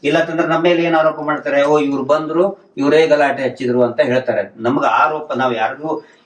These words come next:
ಈಗ ನಾವು ಕಟ್ಟಾಕ್ ಶಕ್ತಿ ಐತೆ ಅನ್ನೋರಿಗೆ ನೀವು ಕಟ್ಟಬೇಡ್ರಿ ಅಂತ ಹೇಳಲ್ಲ, ಆದ್ರೆ ಯಾರಿಗೆ ಕಟ್ಟಾಕ್ ಆಗಲ್ಲ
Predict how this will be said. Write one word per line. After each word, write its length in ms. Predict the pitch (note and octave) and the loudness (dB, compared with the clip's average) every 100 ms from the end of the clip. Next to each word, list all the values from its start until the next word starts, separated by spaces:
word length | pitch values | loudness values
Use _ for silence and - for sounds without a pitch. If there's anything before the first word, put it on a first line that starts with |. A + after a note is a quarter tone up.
| - | -8
ಈಗ 140 | C#3 | -4
ನಾವು 240 | C#3+ C3+ A#2+ | 0 0 -2
ಕಟ್ಟಾಕ್ 340 | B2 D#3+ D#3 | -2 -2 -2
ಶಕ್ತಿ 300 | C#3 B2+ - | -6 -4 2
ಐತೆ 280 | F3 E3+ F3 | 4 4 2
ಅನ್ನೋರಿಗೆ 360 | E3+ E3 E3+ D#3 | 0 0 0 -2
ನೀವು 260 | D#3 D#3+ | 0 0
ಕಟ್ಟಬೇಡ್ರಿ 440 | D#3 D3+ D3+ D3 D3+ | 0 0 0 0 -4
ಅಂತ 100 | C3 | -2
ಹೇಳಲ್ಲ, 220 | C#3 B2+ - - A3+ G3 - - | -2 -2 -4 -6 -10 -10 -10 -2
ಆದ್ರೆ 280 | C#3 D3+ A#2 | -2 0 0
ಯಾರಿಗೆ 380 | A#2+ E3 F3 | 0 0 -2
ಕಟ್ಟಾಕ್ 380 | - - F#3 F3+ | -4 -2 0 0
ಆಗಲ್ಲ 280 | F3 D#3+ A#2+ | 0 0 0